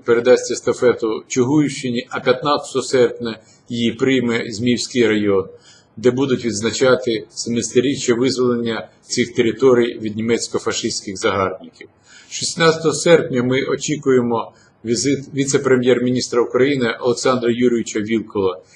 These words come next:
який приїде з метою вивчення стану справ, е, наших військових арсеналів, а також інспектування Лизівського арсеналу,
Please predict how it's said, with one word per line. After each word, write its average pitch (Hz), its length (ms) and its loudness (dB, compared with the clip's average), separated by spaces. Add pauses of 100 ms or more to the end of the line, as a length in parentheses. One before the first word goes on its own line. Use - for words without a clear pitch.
(140)
який 123 460 -4 (200)
приїде 127 680 2 (220)
з 104 100 -12
метою 123 540 4 (280)
вивчення 131 580 2
стану 123 380 0
справ, 120 600 0 (340)
е, 101 480 2 (560)
наших 123 560 -4 (140)
військових 117 480 0
арсеналів, 135 640 2 (260)
а 113 80 -6
також - 480 -2
інспектування 127 840 0
Лизівського 120 640 2
арсеналу, 127 720 0